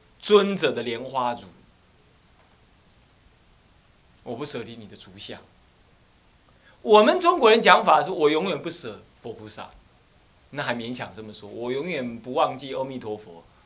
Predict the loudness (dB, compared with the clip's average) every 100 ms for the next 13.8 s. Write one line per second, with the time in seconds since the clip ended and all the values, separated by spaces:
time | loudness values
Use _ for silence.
0 | -20 -20 -20 -14 -8 -6 -6 -12 -14 -20
1 | -20 -4 -2 0 -2 -2 -6 -10 -10 -12
2 | -12 -12 -12 -16 -16 -16 -12 -14 -16 -20
3 | _ -20 _ -20 -20 _ -20 -20 0 2
4 | 2 0 0 -2 -2 -4 -4 -6 -4 -2
5 | -2 -6 -8 -14 -14 -14 -20 -20 -20 -20
6 | -20 -20 -18 -16 -16 -20 -20 -20 -2 2
7 | 4 2 -2 2 2 0 -8 -10 -6 -6
8 | -6 -14 -18 -20 -20 -20 -20 -20 -20 -20
9 | -20 -20 -14 -12 -6 -6 -8 -12 -14 -14
10 | -12 -12 -12 -12 -12 -10 -6 -8 -8 -18
11 | -20 -20 -20 -20 -20 -20 -20 -14 -8 -2
12 | -2 -2 -8 -8 -10 -6 -8 -8 -16 -10
13 | -6 -6 -6 -6 -8 -14 -14 -18